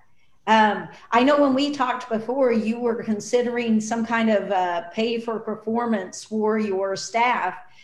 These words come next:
Is that anything that you ever implemented or still thinking about?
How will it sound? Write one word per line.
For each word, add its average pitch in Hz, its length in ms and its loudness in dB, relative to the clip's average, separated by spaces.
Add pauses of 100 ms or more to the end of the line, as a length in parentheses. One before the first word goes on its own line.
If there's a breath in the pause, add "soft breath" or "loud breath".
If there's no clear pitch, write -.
(200 soft breath)
Is 220 160 0
that 226 220 4
anything 240 500 -2
that 226 140 0
you 214 200 4
ever 214 300 2
implemented 262 720 0
or 202 400 0 (460)
still 214 260 -6
thinking 214 340 -4
about? 160 220 -10